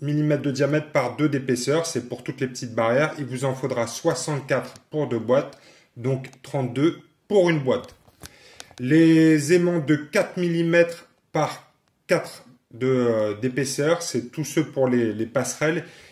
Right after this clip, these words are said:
Il vous en faudra deux cent seize pour deux boîtes. Donc cent huit pour une boîte, c'est, c'est vraiment l'aimant qu'il faut dans la plus grande quantité parce que c'est, c'est ce qui vient se fixer sur toutes les passerelles. Donc beaucoup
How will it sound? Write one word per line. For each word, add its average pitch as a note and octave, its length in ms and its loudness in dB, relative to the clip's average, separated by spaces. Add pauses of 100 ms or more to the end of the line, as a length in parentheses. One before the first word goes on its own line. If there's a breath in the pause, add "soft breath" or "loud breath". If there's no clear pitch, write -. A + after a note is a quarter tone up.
(100)
Il B2 120 -6
vous C#3 240 0
en D3+ 80 0
faudra D3+ 520 -2
deux F3+ 140 2
cent F3 240 -4
seize D#3+ 480 -2 (140)
pour D3 340 0 (500 soft breath)
deux G#2+ 220 2
boîtes. C3 440 0 (140)
Donc B2+ 300 -6
cent C#3+ 600 -6
huit F3 320 -4
pour C#3+ 220 -2
une C#3 120 -2
boîte, E3 360 2
c'est, C3 480 0
c'est A#2 180 -4
vraiment D3 340 0
l'aimant C#3+ 320 0
qu'il - 160 -12
faut C#3+ 160 -4
dans C3+ 120 -2
la B2+ 80 0
plus C3 180 -8
grande C3 240 -2
quantité D3 580 -6 (460 loud breath)
parce - 220 -4
que C#3 100 -4
c'est, B2 460 0
c'est A#2+ 200 -8
ce A#2+ 80 -10
qui B2+ 100 -8
vient B2+ 140 -2
se B2+ 100 -10
fixer B2+ 260 -8
sur B2+ 200 -6
toutes - 160 -10
les B2+ 60 -2
passerelles. B2+ 420 -4
Donc A2+ 180 -6
beaucoup D#3 500 -2